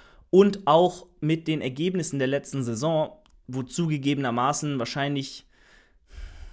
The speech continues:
n-, n-, gar nichts gegen die Athleten, aber es war halt eine sehr, ein schwaches Feld, so. Also wenn ich dann die Herbstsaison im Vergleich angeguckt hab,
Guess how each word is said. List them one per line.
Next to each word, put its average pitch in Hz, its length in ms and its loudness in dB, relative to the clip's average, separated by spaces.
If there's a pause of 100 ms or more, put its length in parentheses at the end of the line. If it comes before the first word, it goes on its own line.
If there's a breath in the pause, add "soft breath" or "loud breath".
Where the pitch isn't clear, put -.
(920 soft breath)
n-, 131 380 -4
n-, 123 40 -12
gar 165 220 4
nichts 190 240 2
gegen 156 220 4
die 135 100 4
Athleten, 147 400 0
aber 127 180 0
es 127 140 -2
war 139 140 2
halt 139 320 0
eine 135 160 -2
sehr, 120 420 2 (180)
ein 123 60 -8
schwaches - 500 -4
Feld, 123 440 -2
so. - 200 -18 (200)
Also 107 200 -8
wenn 117 140 -4
ich 123 120 -6
dann 123 180 0
die 113 60 -6
Herbstsaison 110 560 -2
im 107 40 -6
Vergleich 107 320 -6
angeguckt 117 460 -6
hab, 143 240 -4